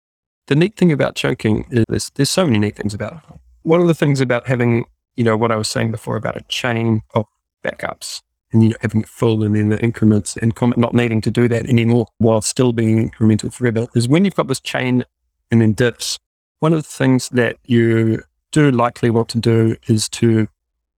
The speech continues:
merge a diff into the full. And you'll see a lot of backup providers still talk about synthetic full backups.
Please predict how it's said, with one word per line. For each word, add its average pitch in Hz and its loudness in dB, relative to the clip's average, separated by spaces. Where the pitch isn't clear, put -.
merge 120 0
a 117 -6
diff - -6
into 123 0
the 117 -8
full. - -8
And 110 0
you'll 113 0
see - -2
a 123 2
lot 120 0
of 110 -8
backup - -6
providers 120 0
still 131 -4
talk 131 -2
about 123 -2
synthetic 131 0
full 135 0
backups. 127 -4